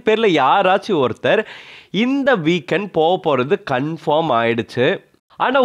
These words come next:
ஒண்ணே ஒண்ணு என்னன்னா, சிங்கிள் எவிக்ஷனா இல்ல டபுள் எவிக்ஷனான்றது தான் இன்னுமே கன்ஃபார்ம் ஆகாம இருக்குது. இந்த அஞ்சு பேர்ல பாத்தீங்கன்னா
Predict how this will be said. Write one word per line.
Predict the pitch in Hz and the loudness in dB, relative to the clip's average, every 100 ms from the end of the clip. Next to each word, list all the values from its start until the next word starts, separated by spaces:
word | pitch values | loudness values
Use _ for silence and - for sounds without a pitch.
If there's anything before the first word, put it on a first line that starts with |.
| 196 | 4
ஒண்ணே | 220 262 302 | 2 2 2
ஒண்ணு | 269 202 | 2 2
என்னன்னா, | 156 127 135 214 - | 0 0 0 0 -2
சிங்கிள் | 208 247 269 277 226 | -6 -6 -4 -2 0
எவிக்ஷனா | 151 - 135 196 | -2 -4 -4 -2
இல்ல | 147 117 | -2 -2
டபுள் | 143 240 220 | -2 0 0
எவிக்ஷனான்றது | 156 - 127 135 104 104 95 95 | 0 -2 0 0 0 -4 -4 -2
தான் | 131 160 | -2 -2
இன்னுமே | 120 160 156 180 - | -4 -2 -2 -2 -2
கன்ஃபார்ம் | 123 135 208 180 127 | -4 -2 -2 0 0
ஆகாம | 110 110 107 131 | 0 0 2 0
இருக்குது. | 110 113 107 110 - _ 214 | 0 -2 -2 -2 -4 _ -4
இந்த | 269 294 | 0 2
அஞ்சு | 247 240 262 | 2 0 0
பேர்ல | 247 247 247 | 0 0 0
பாத்தீங்கன்னா | 196 151 165 214 | -2 0 0 2